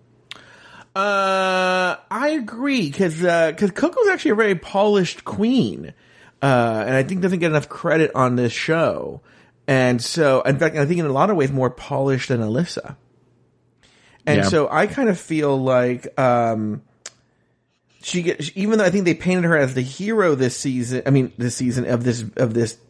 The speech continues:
Speaker 1: they clearly side with her. I think we're gonna see that, um, uh, she sort of gets the short end of the stick. Now, I did wanna get back to this. I wanted to say,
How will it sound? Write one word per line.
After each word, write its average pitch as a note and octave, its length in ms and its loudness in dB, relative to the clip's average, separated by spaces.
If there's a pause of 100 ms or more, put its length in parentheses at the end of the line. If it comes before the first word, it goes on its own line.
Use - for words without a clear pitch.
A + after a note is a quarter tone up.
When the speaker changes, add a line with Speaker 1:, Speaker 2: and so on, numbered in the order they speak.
Speaker 1:
they D3+ 240 -2
clearly F3 320 2
side D3 280 -2
with B2 140 -4
her. D3 380 0 (440)
I D#3 140 4
think E3+ 280 -4
we're F3+ 120 2
gonna D#3+ 240 0
see D#3 460 0
that, C3 420 2
um, A#2 540 0 (1400)
uh, G#2+ 680 0 (260)
she F#3 220 -4
sort G#3+ 180 4
of F#3 40 -4
gets F3+ 120 0
the D3 100 0
short D#3 300 0
end D3+ 140 0
of C#3 40 -4
the B2+ 80 -2
stick. D3+ 180 -2
Now, E3 100 2
I E3 40 4
did A#3+ 140 2
wanna C4+ 160 2
get G3+ 160 0
back E3 160 0
to D3 100 -4
this. D3+ 380 2
I F3 100 2
wanted D4+ 280 0
to F3+ 100 2
say, D#3+ 540 2